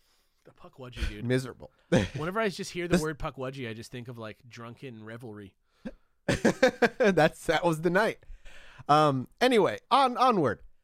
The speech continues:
Speaker 2: The stories say that to get in with its good graces, a simple, singular ritual has to be performed. Take notes, Alex. This is it.
Speaker 1: Okay.
Speaker 2: Every year with its winter solstice, which is during Christmas time and in some stories, it had to be on Christmas Eve specifically.
Speaker 1: That's tomorrow.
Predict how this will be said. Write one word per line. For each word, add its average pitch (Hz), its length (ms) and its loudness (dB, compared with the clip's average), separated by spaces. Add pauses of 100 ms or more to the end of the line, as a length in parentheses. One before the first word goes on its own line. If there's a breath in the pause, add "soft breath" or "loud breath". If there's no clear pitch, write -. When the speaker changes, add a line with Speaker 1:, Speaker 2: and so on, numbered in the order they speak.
Speaker 2:
The 165 80 4
stories 302 440 0
say 208 320 4
that 135 140 -2
to 156 80 -4
get 214 260 0
in 233 260 2
with 220 120 2
its 190 160 -2
good 185 240 0
graces, 196 680 0 (280)
a 151 80 2
simple, 320 720 -2
singular 269 600 -4
ritual 196 460 2
has 139 240 0
to 156 100 -2
be 127 120 0
performed. 160 460 2
Take - 180 0
notes, 165 260 2
Alex. 139 300 4
This 131 140 -2
is 131 100 -6
it. 147 240 2
Speaker 1:
Okay. 208 300 -12 (180)
Speaker 2:
Every 240 280 4
year 254 280 0
with 240 220 2
its 220 120 -2
winter 190 320 2
solstice, - 560 0
which 156 180 0
is 131 80 0
during 151 280 4
Christmas 175 400 -2
time 160 280 0
and 143 80 2
in 135 80 -2
some 160 220 -2
stories, 135 380 0
it - 100 -10
had 143 260 -2
to 147 40 0
be 151 240 -2 (140)
on 226 300 4
Christmas 226 440 -2
Eve 208 220 -6
specifically. - 520 -4
Speaker 1:
That's - 140 -4
tomorrow. 151 520 4